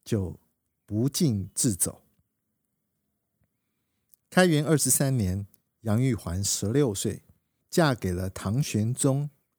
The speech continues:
李隆基之子寿王。有一次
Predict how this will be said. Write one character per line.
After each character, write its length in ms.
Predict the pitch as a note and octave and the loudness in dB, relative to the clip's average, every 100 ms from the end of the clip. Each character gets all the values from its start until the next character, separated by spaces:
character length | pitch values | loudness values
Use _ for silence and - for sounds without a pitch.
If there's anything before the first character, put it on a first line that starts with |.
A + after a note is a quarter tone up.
| _ | _
李 140 | G2+ F#2 | -6 -2
隆 220 | E2+ F#2+ | 0 -2
基 300 | - C#3+ D3+ | 0 0 2
之 200 | - E3+ | 2 0
子 560 | E3+ - - D#3+ - - _ _ _ _ _ | 0 2 2 0 -6 -14 _ _ _ _ _
寿 340 | - - F3+ | 0 4 2
王。 280 | F#2+ - - _ _ _ _ _ _ _ _ _ _ - | 2 -6 -12 _ _ _ _ _ _ _ _ _ _ -4
有 160 | G2 | 0
一 100 | G#2+ | 2
次 400 | A#2+ - B2+ G2+ | 4 4 4 0